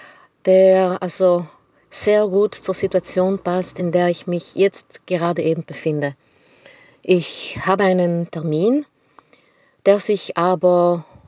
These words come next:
um eine Dreiviertelstunde verspätet. Kann passieren, halb so schlimm. Das Einzige ist, ich sitz grad im Auto auf einem Parkplatz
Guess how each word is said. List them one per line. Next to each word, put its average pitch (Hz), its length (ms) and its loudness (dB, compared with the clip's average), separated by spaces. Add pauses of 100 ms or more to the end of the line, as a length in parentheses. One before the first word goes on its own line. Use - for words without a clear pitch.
(120)
um 180 220 -2
eine 175 320 -2
Dreiviertelstunde 170 800 -2
verspätet. - 840 -6 (640)
Kann 160 180 -8
passieren, 175 580 0
halb 165 200 -2
so 165 80 -10
schlimm. 170 340 -2 (580)
Das - 140 -2
Einzige 190 420 0
ist, - 480 -4 (440)
ich - 120 -8
sitz - 240 -6
grad 214 240 0
im 165 160 -4
Auto 226 500 2 (580)
auf - 160 -10
einem 165 240 -2
Parkplatz 185 840 -2